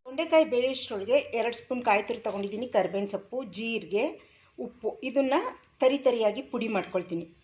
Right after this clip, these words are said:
ಆ, ಐದು ಹಸಿಮೆಣಸಿನ್ಕಾಯಿ, ನಾಲ್ಕು ಹಸಿಮೆಣಸಿನ್ಕಾಯಿ ಹಾಕ್ಕೊಂಡು ತರಿ ತರಿಯಾಗಿ ಪುಡಿ ಮಾಡ್ಕೊಳ್ತೀನಿ ಮಿಕ್ಸಿ ಜಾರ್ಗೆ ಹಾಕಿ.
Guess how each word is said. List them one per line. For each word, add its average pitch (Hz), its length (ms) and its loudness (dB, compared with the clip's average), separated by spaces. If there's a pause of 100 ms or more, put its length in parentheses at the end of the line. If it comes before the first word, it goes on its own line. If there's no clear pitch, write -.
(140)
ಆ, 233 80 0 (680)
ಐದು 269 180 0
ಹಸಿಮೆಣಸಿನ್ಕಾಯಿ, 220 680 -2 (1200)
ನಾಲ್ಕು 254 340 4
ಹಸಿಮೆಣಸಿನ್ಕಾಯಿ 226 680 -2
ಹಾಕ್ಕೊಂಡು 190 380 -2 (600)
ತರಿ 269 140 4 (100)
ತರಿಯಾಗಿ 208 420 0 (100)
ಪುಡಿ 226 240 -2
ಮಾಡ್ಕೊಳ್ತೀನಿ 170 540 -4 (100)
ಮಿಕ್ಸಿ 240 320 -6
ಜಾರ್ಗೆ 165 280 -4
ಹಾಕಿ. - 200 -20